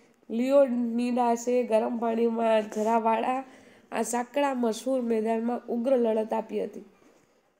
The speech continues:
પછી આવે છે ફરાસિયા, ફ્રાન્સના વતની ફ્રેન્ચ, વલંદા, હોલેન્ડ વતની ડચ લોકો.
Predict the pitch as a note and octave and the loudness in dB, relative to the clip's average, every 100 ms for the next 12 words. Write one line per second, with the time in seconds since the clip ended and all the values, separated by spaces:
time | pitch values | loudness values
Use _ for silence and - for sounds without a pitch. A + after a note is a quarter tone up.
0 | _ _ _ _ _ _ _ _ _ A#3 | _ _ _ _ _ _ _ _ _ -4
1 | A#3 C4+ A#3+ B3 C4+ B3 A#3 A#3 A#3+ A#3 | -2 -2 0 -2 -4 -4 -2 0 0 -2
2 | G#3 G3 G3 A#3 A#3+ A#3+ - C4 A3+ A3 | -2 -2 -4 -4 -4 -4 -4 -2 0 -2
3 | A3+ B3+ C4+ D4 - - - _ _ B3+ | -4 -6 -6 -8 -16 -20 -20 _ _ 0
4 | C4+ C#4 B3+ A3+ A3 A#3+ B3 B3 B3 A3+ | 4 2 0 0 2 2 0 0 2 2
5 | A3 A#3 B3 A#3+ A3 G#3+ A3+ A#3 G#3+ G#3 | 2 2 2 0 -2 -2 -2 -2 -2 0
6 | A#3 - G3+ F#3+ G3 | -2 -2 -6 -6 -10